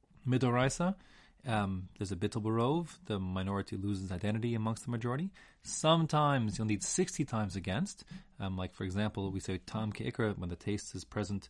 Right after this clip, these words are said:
so it's like the thing itself, the Isra is present, and therefore you need to say sixty times against. Sometimes Midorabanan, even higher thresholds are set. But there are certain cases of various items that are Devarim She-,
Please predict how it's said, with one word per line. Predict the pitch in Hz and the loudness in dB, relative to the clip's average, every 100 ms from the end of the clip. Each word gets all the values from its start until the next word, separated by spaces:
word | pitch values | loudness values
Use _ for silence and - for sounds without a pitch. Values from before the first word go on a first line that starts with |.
| - | -16
so | - 98 | -8 -6
it's | - | -4
like | 85 | -6
the | 90 | -6
thing | - 95 | -4 -4
itself, | - 107 - | -2 -4 -2
the | |
Isra | 123 131 | -4 -4
is | |
present, | 117 123 120 117 | -4 -2 -2 -2
and | 101 | -2
therefore | 98 - 92 | -2 -2 -2
you | |
need | 95 90 | -2 -4
to | |
say | 90 | -4
sixty | - - 120 - | -2 -2 -2 -4
times | 127 123 123 | -4 -2 -2
against. | 120 131 196 - - - - - - | 0 -2 -2 -8 -18 -18 -18 -20 -6
Sometimes | - 143 131 123 113 - - - - _ - | -2 2 4 4 2 -4 -14 -20 -20 _ 0
Midorabanan, | 107 101 92 107 107 98 92 | 2 2 4 4 4 2 -2
even | 107 95 | -4 -4
higher | 85 95 101 | -2 -2 -2
thresholds | 110 110 - 101 | -2 -2 -2 -2
are | 110 | -2
set. | - 180 - - - - - - - - - - - | 0 -2 -2 -10 -20 -20 -20 -18 -18 -20 -20 -20 -4
But | 131 | 2
there | 143 | 6
are | 143 | 6
certain | - 196 190 | 6 4 4
cases | 165 156 - 143 131 - - - | 4 2 2 0 0 -4 -10 -6
of | 123 104 98 - - - - - - - - - | -2 -2 -4 -14 -20 -20 -20 -20 -20 -20 -12 0
various | 120 120 117 113 | 2 4 2 0
items | 107 107 95 | 2 2 2
that | 98 | 0
are | 95 95 | 0 0
Devarim | 104 95 113 117 | -2 0 4 4
She-, | 117 - | 2 -2